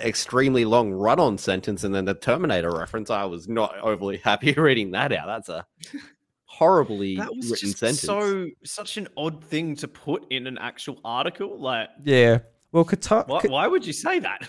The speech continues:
Speaker 2: <laughs>
Speaker 3: Well, the thing about Kotaku is, like, they, they had a PlayStation five review, and you'd think a PlayStation five review would be like, "Look, it, it, it loads quickly. The launch lineup's looking impressive." You know, just, just stuff about the actual console.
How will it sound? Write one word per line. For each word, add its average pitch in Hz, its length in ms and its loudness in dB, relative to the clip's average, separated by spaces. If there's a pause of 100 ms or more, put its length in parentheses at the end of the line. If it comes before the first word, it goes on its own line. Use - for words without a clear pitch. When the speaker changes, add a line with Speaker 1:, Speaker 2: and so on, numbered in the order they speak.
(140)
Speaker 2:
<laughs> - 300 0 (200)
Speaker 3:
Well, 208 120 -6
the 214 100 0
thing 330 160 2
about 320 200 6
Kotaku 139 720 4
is, 127 440 2 (500)
like, 139 220 2
they, 165 160 6
they 175 200 6
had 226 160 6
a 311 60 4
PlayStation 156 840 4
five 135 480 6
review, 117 480 4 (800)
and 160 200 6
you'd 185 120 6
think 214 400 2
a - 40 -2
PlayStation 143 500 2
five 123 320 6
review 113 320 4
would 110 80 6
be 104 80 4
like, 104 320 4
"Look, 123 340 -4
it, 123 220 -2
it, 120 180 -4 (140)
it - 160 -6
loads 104 260 2
quickly. 101 640 0 (420)
The 113 80 0
launch 110 280 2
lineup's 104 340 0
looking 110 260 0
impressive." 101 580 0
You - 80 -4
know, 214 80 2
just, - 360 0
just 165 140 -2
stuff - 180 4
about 147 180 6
the 120 40 2
actual - 160 2
console. 113 560 0